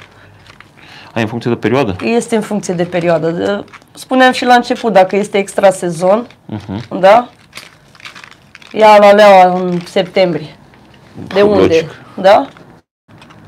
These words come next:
Speaker 2: Adică în martie, opt martie, ajungea la leaua în funcție de calitate și la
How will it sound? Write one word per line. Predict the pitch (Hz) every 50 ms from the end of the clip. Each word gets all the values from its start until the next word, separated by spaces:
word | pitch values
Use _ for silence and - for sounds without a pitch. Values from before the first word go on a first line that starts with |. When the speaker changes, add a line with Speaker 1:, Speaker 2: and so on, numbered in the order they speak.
| - - - - - _ - - - - - - _ - - _ -
Speaker 2:
Adică | - - 180 180 180 180 190 196 196 196 196 196 185 180 180
în | - 190 196
martie, | 190 202 208 208 202 202 202 - 208 214 208 196 196 185 185 196 196 196 - _ _ _ _ _ _ -
opt | - 190 202 190
martie, | 208 202 202 208 202 - - 208 214 220 208 214 - - - _ _ _ - _ _ _ _ _ _ _ _ _ _ _ _ _ _ _ _ _ _ _ _ _ - _ _ _ _ _ - _ _ _ _
ajungea | - 196 185 175 190 190 180 202 202 202
la | 208 208 196
leaua | 202 202 202 202
în | 202
funcție | - - 202 202 202 - 196
de | 180 175 190
calitate | 185 - 196 196 196 190 - 208 208 208 208 220 214
și | 208 - - 208
la | 208 208 202 202 202 196 196 196 196